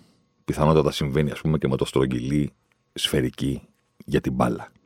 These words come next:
Μάθαμε, ειδικά με την έξαρση των social media και όλο αυτό το παγκόσμιο βήμα που δόθηκε, ότι θα σου πω εγώ τι γίνεται και θα τελείω το μάτι, θα μπορώ να γράψω τώρα, θα τους τελειώσω.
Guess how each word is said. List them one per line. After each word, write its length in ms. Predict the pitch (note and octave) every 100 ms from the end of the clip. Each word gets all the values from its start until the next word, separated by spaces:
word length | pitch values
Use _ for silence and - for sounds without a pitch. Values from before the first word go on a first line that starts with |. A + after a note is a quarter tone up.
| _
Μάθαμε, 480 | - B2+ A#2+ F2+ C#2+ - - - - _ -
ειδικά 340 | D#2 C2+ F2+
με 80 | F2
την 140 | -
έξαρση 300 | B1+ - -
των 140 | - B1+
social 220 | C2 C2 A#1
media 440 | A#1 A#1+ B1 B1 - _ _ _
και 120 | -
όλο 140 | C2+ -
αυτό 140 | -
το 100 | -
παγκόσμιο 600 | - A#1+ B1+ A#1+ A#1 G#1+
βήμα 280 | A1 A1+ G#1+
που 120 | - A#1+
δόθηκε, 360 | A#1 - -
ότι 260 | - - -
θα 160 | - -
σου 100 | -
πω 140 | C2+ C2
εγώ 220 | B1+ B1+
τι 100 | -
γίνεται 380 | G#2+ G2+ - -
και 100 | -
θα 140 | B1 - - -
τελείω 300 | - A#1 C#2+
το 100 | C2+
μάτι, 120 | C#2
θα 80 | -
μπορώ 200 | C2 C#2
να 60 | B1
γράψω 260 | B1+ C2+ -
τώρα, 240 | D2 F2
θα 60 | D#2
τους 120 | -
τελειώσω. 460 | - C#2 - -